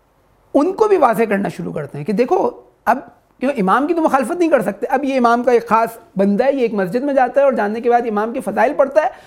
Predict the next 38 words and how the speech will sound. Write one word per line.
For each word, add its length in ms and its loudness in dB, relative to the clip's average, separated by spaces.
اور 160 2
بنو 340 2
عباس 360 0
اور 100 4
بنو 240 0
امیہ 320 -2
کی 120 0
مخالفت 500 0
میں 80 2
اشعار 240 0
پڑھتا 300 -4
ہے۔ 200 -20
خوب، 180 2
یہ 140 2
ایک 220 -2
ترویج 320 2
کا 80 2
سبب 240 0
بنتا 300 -4
ہے، 60 -14
تشیع 400 0
کی 200 -2
ایک 160 -2
پیغام 420 0
دنیا 260 0
بھر 140 -2
میں 120 -4
جاتا 280 0
ہے۔ 80 0
اسلامی 360 -4
دنیا 320 -2
کے 120 -6
اندر 240 0
وہ 160 -4
شعر 320 -2
مشہور 420 2
ہوتے 240 0
ہیں 80 -4